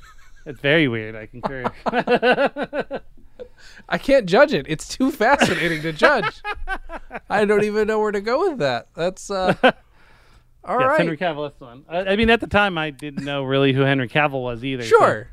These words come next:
Speaker 1: Yeah, yeah. Well, I mean, he came out of, I think, nowhere. He was on
Speaker 2: Yeah. I didn't know Craig
Speaker 1: maybe
Speaker 2: Bierko. I didn't know Henry Cavill.
Speaker 1: <laughs> And there you go.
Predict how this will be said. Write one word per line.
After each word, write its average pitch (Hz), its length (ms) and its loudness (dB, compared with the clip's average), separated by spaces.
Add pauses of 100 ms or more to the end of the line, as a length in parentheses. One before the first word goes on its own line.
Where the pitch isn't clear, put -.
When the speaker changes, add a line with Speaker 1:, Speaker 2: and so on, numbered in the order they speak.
(140)
Speaker 1:
Yeah, 269 100 -2
yeah. 208 360 2
Well, 175 160 -2
I 190 100 -4
mean, 196 180 -2
he 226 100 -2
came 220 280 -4
out 175 140 2
of, 143 160 -2
I 160 100 -4
think, 202 320 -4
nowhere. 127 460 -6
He 139 160 -4
was 160 180 -6
on 160 200 -2
Speaker 2:
Yeah. 117 340 -6 (560)
I 151 40 -6
didn't 185 200 0
know 226 180 6
Craig 185 220 0
Speaker 1:
maybe 175 120 -2
Speaker 2:
Bierko. 175 260 0
I 151 60 0
didn't 160 200 -6
know 190 120 -4
Henry 175 240 -6
Cavill. 143 560 -2
Speaker 1:
<laughs> - 60 -10 (480)
And 143 120 0
there 110 260 -6
you 127 160 -6
go. 123 440 -2